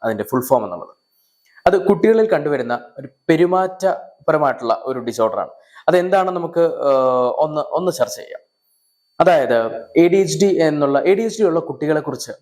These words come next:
പലപ്പോഴും പേരന്റ്സ് അല്ലെങ്കിൽ, ഏഹ്, മുതിർന്നവരോ even ടീച്ചേഴ്സ് പോലും പറയാറുണ്ട്, ഏഹ്, ഒരു ശ്രദ്ധയില്ല. എന്തെങ്കിലും ഒരു കാര്യം പറയുന്നത് കേട്ടാൽ ഒന്നുകിൽ അത് മുഴുവനായിട്ട് കേൾക്കാറില്ല,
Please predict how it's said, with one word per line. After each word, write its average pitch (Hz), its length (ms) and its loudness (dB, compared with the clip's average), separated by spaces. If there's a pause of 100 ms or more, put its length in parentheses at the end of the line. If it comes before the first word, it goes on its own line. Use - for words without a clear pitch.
പലപ്പോഴും 139 540 0 (540)
പേരന്റ്സ് 185 560 2
അല്ലെങ്കിൽ, 139 380 2
ഏഹ്, 131 360 0
മുതിർന്നവരോ 135 920 -2 (100)
even 190 200 2
ടീച്ചേഴ്സ് 202 300 2
പോലും 160 220 -2
പറയാറുണ്ട്, 117 420 -4 (560)
ഏഹ്, 123 40 6
ഒരു 120 380 2
ശ്രദ്ധയില്ല. 147 560 -2 (240)
എന്തെങ്കിലും 220 300 2
ഒരു 196 120 2
കാര്യം 165 320 -2 (100)
പറയുന്നത് 156 440 0
കേട്ടാൽ 127 420 -2 (240)
ഒന്നുകിൽ 214 320 0
അത് 190 80 2
മുഴുവനായിട്ട് 165 380 0
കേൾക്കാറില്ല, 120 560 -4